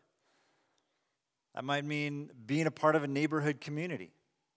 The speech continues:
It might mean serving on a Sunday morning team. And we've got the signups all out there on the,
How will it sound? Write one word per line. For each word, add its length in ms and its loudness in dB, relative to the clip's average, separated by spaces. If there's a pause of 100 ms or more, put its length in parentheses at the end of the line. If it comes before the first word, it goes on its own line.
(1400)
It 80 -4
might 180 6
mean 240 0
serving 580 -2
on 200 -2
a 40 -2
Sunday 340 -2
morning 380 -2
team. 280 -6
And 80 -6
we've 160 -4
got 420 0
the 200 0
signups 680 -2
all 240 0
out 220 0
there 280 2
on 200 -4
the, 340 -6